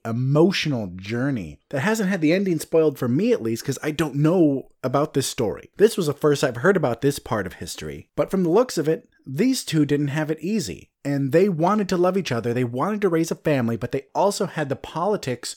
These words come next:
of the United Kingdom and Botswana pulling them in opposite directions. And it would turn out worse for Rosamund Pike's character, because if, if sh-, if they lose, she really has nowhere to go.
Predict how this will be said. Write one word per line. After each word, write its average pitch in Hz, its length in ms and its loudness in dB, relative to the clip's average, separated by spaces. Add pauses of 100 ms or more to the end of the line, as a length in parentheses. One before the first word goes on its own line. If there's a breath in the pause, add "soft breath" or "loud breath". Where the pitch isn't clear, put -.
(120)
of 170 460 0
the 135 100 -2
United 156 340 0
Kingdom 147 480 0 (280 soft breath)
and 160 240 0
Botswana 143 760 0 (120)
pulling 202 360 2
them 151 160 2
in 147 60 0
opposite 135 360 -4
directions. 156 720 -8 (180)
And 156 340 0
it 151 120 4
would 151 180 0
turn 208 240 -2
out 180 220 -4
worse 185 420 2
for 147 140 -4
Rosamund 131 480 -2
Pike's 226 340 -4
character, 113 480 -4
because 120 340 -8
if, 123 120 -8 (120)
if 131 440 -4
sh-, - 280 -10
if 135 120 -4
they 143 160 4
lose, 143 640 2 (120)
she 240 220 -2
really 175 300 0
has 156 200 -2
nowhere 165 240 -2
to 151 80 -6
go. 151 460 -2